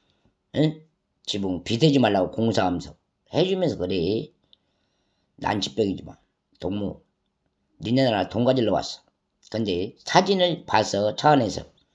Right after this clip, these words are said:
근데 기야. 딸 하나 있다고 그러대.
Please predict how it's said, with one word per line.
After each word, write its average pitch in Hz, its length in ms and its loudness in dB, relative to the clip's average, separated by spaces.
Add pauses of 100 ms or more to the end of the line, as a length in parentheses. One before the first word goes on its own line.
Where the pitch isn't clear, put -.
(260)
근데 95 300 -6
기야. 85 600 -2 (1800)
딸 196 160 8
하나 214 200 6
있다고 113 280 0
그러대. 82 320 -8